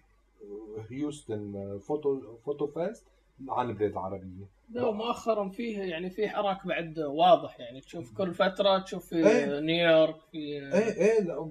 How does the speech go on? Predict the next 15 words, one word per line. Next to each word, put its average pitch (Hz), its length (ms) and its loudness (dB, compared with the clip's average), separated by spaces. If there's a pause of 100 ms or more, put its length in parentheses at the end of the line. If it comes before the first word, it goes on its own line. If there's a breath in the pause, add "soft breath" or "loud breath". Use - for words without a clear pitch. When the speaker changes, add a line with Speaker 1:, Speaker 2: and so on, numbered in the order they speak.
Speaker 2:
إيه. 131 140 -4
Speaker 1:
بالفعل. 185 360 -2
هلا 135 160 2
وبعدين 131 360 4
في، 170 200 0
Speaker 2:
باريس. 165 180 -2
Speaker 1:
في 185 140 -2
مصورين 170 600 -2
كتير، 202 360 -6
إيه، 185 320 0
يعني، 107 260 -4
في - 180 -20
كتير 190 320 -4
هلا 170 220 -6
مصورين. 135 580 -8